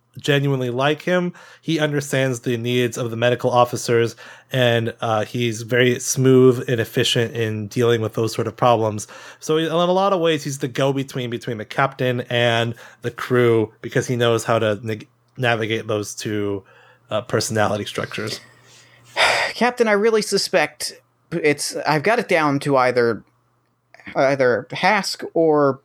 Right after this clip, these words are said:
Speaker 2: what was the first officer's name? I've got it down to
Speaker 1: Farnan.
Speaker 2: either Hask or Farnan, realistically. Unless,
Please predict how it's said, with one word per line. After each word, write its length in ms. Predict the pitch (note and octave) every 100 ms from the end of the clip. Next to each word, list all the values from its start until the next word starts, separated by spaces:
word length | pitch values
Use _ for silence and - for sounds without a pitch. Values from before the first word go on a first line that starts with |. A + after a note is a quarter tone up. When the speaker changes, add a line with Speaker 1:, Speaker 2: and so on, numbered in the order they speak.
| -
Speaker 2:
what 100 | D#3
was 100 | F3+
the 60 |
first 200 | F3+ G3+
officer's 320 | G3+ F#3+ G3+ F#3
name? 300 | G3 D#3+ E3+ _ _ _ _ _ _ _ _ _ _ _ _ _ _ _ _ _ -
I've 80 | E3
got 120 | C4
it 40 |
down 160 | A#3+ G3+
to 60 | D#3+
Speaker 1:
Farnan. 40 |
Speaker 2:
either 160 | D#3 C#3
Hask 300 | C#3+ B2 -
or 40 |
Farnan, 480 | G#2 - - - D#3+ - _ _ _
realistically. 800 | G#3+ F3 B2+ - C2+ - - - _ _ _ _ _ _ _ _ _ _ _ -
Unless, 720 | D#3+ D#3+ F3 A3 F#3 -